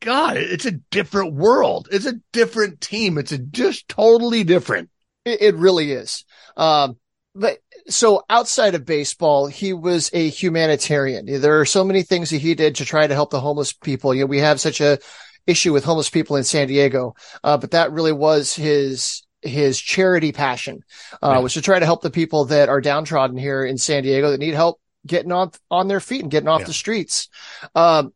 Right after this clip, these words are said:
Speaker 2: Casey Alfred posted a picture. He's a photographer. Uh, you know, his photos make it into S D U T, the Union
Speaker 1: Oh, yeah.
Speaker 2: Tribune all the time. And there
Speaker 1: Love
Speaker 2: was a
Speaker 1: that guy.
Speaker 2: picture of,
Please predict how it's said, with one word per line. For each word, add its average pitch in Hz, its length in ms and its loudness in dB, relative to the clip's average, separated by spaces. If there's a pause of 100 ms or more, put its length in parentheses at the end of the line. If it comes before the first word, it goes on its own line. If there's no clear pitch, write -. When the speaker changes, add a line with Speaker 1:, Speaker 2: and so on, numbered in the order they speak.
Speaker 2:
Casey 233 380 0
Alfred 165 420 2
posted 156 640 0
a 147 100 -2
picture. 151 340 -6
He's 165 180 -2
a 165 180 2
photographer. 156 720 -2 (320)
Uh, 135 400 4
you 147 120 -6
know, 135 60 -2
his 147 180 0
photos 151 400 2
make 143 220 0
it 147 80 -6
into 135 440 -4
S 156 180 0
D 165 80 -4
U 139 180 -2
T, 135 460 -2
the 143 80 -12
Union 147 280 -4
Speaker 1:
Oh, 117 40 2
yeah. 110 60 2
Speaker 2:
Tribune 135 180 -2
all 135 100 0
the 131 80 -4
time. 156 340 0
And 147 160 0
there 175 80 -2
Speaker 1:
Love 185 60 2
Speaker 2:
was 185 80 2
a 190 40 -4
Speaker 1:
that - 80 -8
guy. 214 80 0
Speaker 2:
picture 196 280 -2
of, 180 140 -4